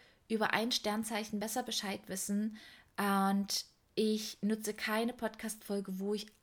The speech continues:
alle Sternzeichen aufzähle. Ich möchte diesen Podcast dazu nutzen, ähm, dir den Vollmond für morgen, also für den,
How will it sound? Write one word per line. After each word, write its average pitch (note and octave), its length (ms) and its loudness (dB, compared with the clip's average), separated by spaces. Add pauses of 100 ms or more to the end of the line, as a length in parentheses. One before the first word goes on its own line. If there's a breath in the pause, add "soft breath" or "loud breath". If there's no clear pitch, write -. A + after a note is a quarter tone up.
(120)
alle G#3+ 240 6
Sternzeichen F#3 720 -4
aufzähle. F3+ 720 -4 (960 loud breath)
Ich A3+ 140 -4
möchte D4+ 260 2
diesen A#3 240 -2
Podcast A#3+ 440 -4
dazu G#3 240 -4
nutzen, G#3+ 680 2 (320 loud breath)
ähm, F#3+ 440 4
dir G#3 100 2
den G#3+ 180 2
Vollmond B3+ 640 0
für A3 140 -2
morgen, G3+ 580 2
also G3 240 -6
für F#3+ 200 -6
den, F#3 320 -2